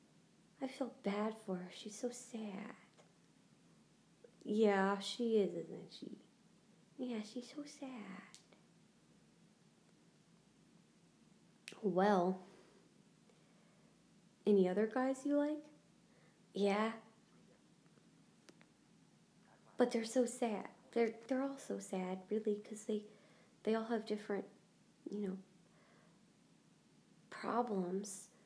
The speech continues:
And they're all disfigured, poor things.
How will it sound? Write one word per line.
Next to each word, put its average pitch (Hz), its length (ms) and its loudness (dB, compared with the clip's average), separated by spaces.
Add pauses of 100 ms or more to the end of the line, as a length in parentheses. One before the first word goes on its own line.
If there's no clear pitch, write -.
(540)
And 208 100 0
they're 208 120 2
all 214 120 0
disfigured, 190 920 -4 (180)
poor 196 100 -6
things. 190 680 -4